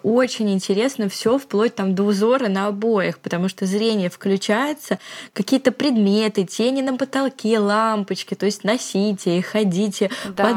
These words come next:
Speaker 1: дому, рассказывайте, что вы видите.
Speaker 2: Вкладывайте в ручку что-то, какие-то кисточки, а, мячики с, а, рельефами,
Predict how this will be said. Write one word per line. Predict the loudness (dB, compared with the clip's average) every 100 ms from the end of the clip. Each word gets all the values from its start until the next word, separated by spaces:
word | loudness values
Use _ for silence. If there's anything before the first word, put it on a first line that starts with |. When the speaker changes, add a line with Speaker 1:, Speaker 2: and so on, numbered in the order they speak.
| 2
Speaker 1:
дому, | 4 4 2 0 0
рассказывайте, | -2 -2 0 0 0 -2 -4 -6
что | -8 0 0
вы | 2
видите. | -2 0
Speaker 2:
Вкладывайте | 2 2 2 -2 0 -2
в | -2
ручку | 0 0 0 -2 -4 -4
что-то, | -2 -2 0 0 0 0 0 0 -2 -2
какие-то | -4 -2 -2
кисточки, | -4 -4 -4 -4 -4 -4 -2 0 0 2
а, | 2
мячики | 4 2 2 -2 -8 -8 -2 0 2 0
с, | -6 -4 -2
а, | 0 0 -2 -2
рельефами, | 0 0 0 2 2 2 -2 -2 -2